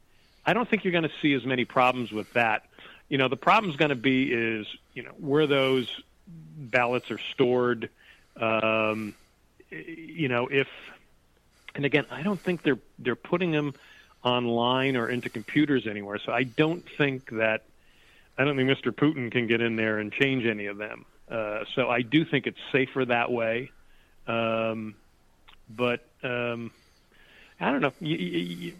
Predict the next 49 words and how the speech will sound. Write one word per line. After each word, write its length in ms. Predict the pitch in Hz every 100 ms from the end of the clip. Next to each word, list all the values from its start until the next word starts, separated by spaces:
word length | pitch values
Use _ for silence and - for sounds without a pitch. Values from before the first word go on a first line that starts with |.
| -
you 140 | 156
know, 100 | 143 131
we 140 | 165
haven't 360 | 170 214 262 156
really 300 | 143 156 127
had 560 | - 139 135 135 117
the 100 | 107
voter 380 | 107 107 131 127
fraud, 600 | 101 - 127 123 104 101 104
the 80 |
problems 540 | 110 - 117 117 113 104
that 80 | 110
we've 140 | 107
had. 120 | 117 - - -
The, 100 | 147
the 140 | 170 143
only 180 | 277
one 240 | 240 156 135
we 160 | 233
had 240 | 196 113 120
was 380 | 117 117 120 113
in 200 | 127 117
the, 80 | 117 -
in 80 |
the 80 | 113
last 300 | 107 160 -
election, 440 | 104 104 - 123 120 - - - -
um, 760 | 120 117 113 117 113 110 110 120
was 400 | 160 120 120 117
in, 560 | 110 120 117 117 113 117
um, 600 | 123 117 113 113 110 110
the 80 | 107
ninth 280 | 123 131 -
district 320 | 139 - 135
of 80 | 120
North 200 | 117 127
Carolina. 540 | - 135 113 165 302 - -
I 80 | 120
mean, 160 | 113 120
it 80 |
was 160 | 120 110 -
just, 160 | 117 - - -
<laughs> 280 | - _ 170
guys 300 | 117 117 147
were 80 | 135
just 180 | 131 -
going 220 | 120 131
and 100 | 120
collecting, 420 | 135 131 - 139